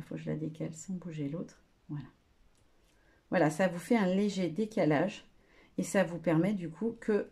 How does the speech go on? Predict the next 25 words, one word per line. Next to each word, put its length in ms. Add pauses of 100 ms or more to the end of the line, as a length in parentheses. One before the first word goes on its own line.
(120)
on 120
voie 340
vos 160
trois 220
petites 360
cascades 480
du 140
dessous. 420 (600)
Donc 180
là, 140
je 100
vais 100
relever 340
celle-là 420
délicatement. 840 (1500)
Hop. 200 (1040)
Et 120
je 60
vais 120
venir 280
comme 180
tout 160
à 100
l'heure. 280 (1000)
Ah, 100